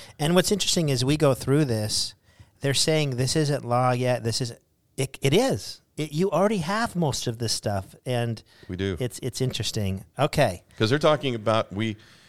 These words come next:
Speaker 2: you know, renters are discriminated against. Well, we have laws,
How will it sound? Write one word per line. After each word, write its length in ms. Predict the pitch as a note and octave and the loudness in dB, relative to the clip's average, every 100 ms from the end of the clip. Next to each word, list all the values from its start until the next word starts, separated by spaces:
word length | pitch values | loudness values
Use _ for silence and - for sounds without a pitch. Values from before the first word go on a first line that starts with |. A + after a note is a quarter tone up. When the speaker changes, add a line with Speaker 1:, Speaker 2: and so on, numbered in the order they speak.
| _ | _
Speaker 2:
you 80 | A#2+ | -2
know, 120 | A2+ A#2 | 0 0
renters 460 | F#2+ C#3 C3+ A2+ | 2 2 0 -2
are 80 | A#2 | -4
discriminated 560 | G2+ - C3+ E3 A#2 E2+ | -4 -4 -4 -4 -4 -6
against. 400 | D#2 D2 D2+ - _ - | -8 -10 -12 -18 _ -4
Well, 220 | C3+ C#3+ - | 0 0 -4
we 180 | A2 D3 | -10 -4
have 240 | D3+ D#3+ | -4 -2
laws, 600 | A2 B2 D#3+ D#2 D2 - | 0 2 2 -2 -8 -16